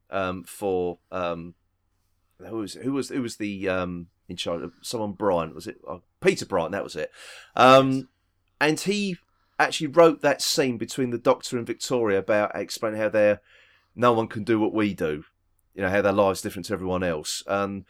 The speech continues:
Speaker 1: which is a fantastic little scene, um, which I never knew he
Speaker 2: Yes.
Speaker 1: actually sort of wrote, to be honest. It really is. Um, it's, it's a fantastic little, um, little scene.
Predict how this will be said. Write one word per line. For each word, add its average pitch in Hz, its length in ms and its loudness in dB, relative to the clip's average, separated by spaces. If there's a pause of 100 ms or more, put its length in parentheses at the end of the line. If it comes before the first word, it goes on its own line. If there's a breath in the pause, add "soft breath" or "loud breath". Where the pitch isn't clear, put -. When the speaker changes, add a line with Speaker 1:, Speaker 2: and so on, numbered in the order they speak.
(160 soft breath)
Speaker 1:
which 151 220 -2
is 127 160 -8 (260)
a 131 60 -2
fantastic - 800 -4
little 123 200 -2
scene, 87 480 0 (960)
um, 127 380 4
which 160 220 0
I 160 60 6
never 165 200 6
knew 160 200 6
he 165 120 4
Speaker 2:
Yes. 160 160 4
Speaker 1:
actually 156 460 -4 (440)
sort - 220 -8
of 151 60 -6
wrote, 139 300 4 (300)
to 117 120 -10
be 98 100 -4
honest. 85 460 -6 (260)
It 131 140 -8
really 151 340 2
is. 92 380 -2 (280)
Um, 113 400 -4
it's, - 140 -12
it's - 140 -10
a 143 40 -8
fantastic 135 720 -8
little, 87 320 -8 (120)
um, 85 340 -6
little - 180 -14
scene. 82 300 -6